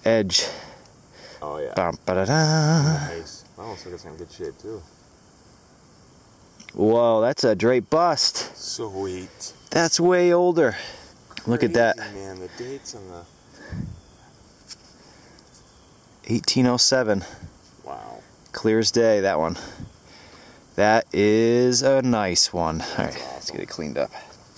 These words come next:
Speaker 1: That's as far as I'll go with it out here. Nice one, eighteen oh seven.
Speaker 2: That's so awesome. That
Speaker 1: Nice.
Speaker 2: is sweet.
Speaker 1: <clears throat> So I was just digging this hole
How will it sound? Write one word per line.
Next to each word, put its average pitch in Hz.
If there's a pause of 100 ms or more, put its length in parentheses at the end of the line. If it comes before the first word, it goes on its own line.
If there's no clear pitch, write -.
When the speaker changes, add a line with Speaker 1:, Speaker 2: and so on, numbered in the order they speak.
(540)
Speaker 1:
That's -
as -
far 110
as 98
I'll 98
go 98
with 92
it 90
out 90
here. 87 (1600)
Nice 87
one, 80
eighteen 95
oh 95
seven. 87 (1400)
Speaker 2:
That's 95
so 85
awesome. 73 (2500)
That -
Speaker 1:
Nice. -
Speaker 2:
is 73
sweet. 73 (2250)
Speaker 1:
<clears throat> 123 (140)
So 131
I -
was 113
just 120
digging 123
this 113
hole 107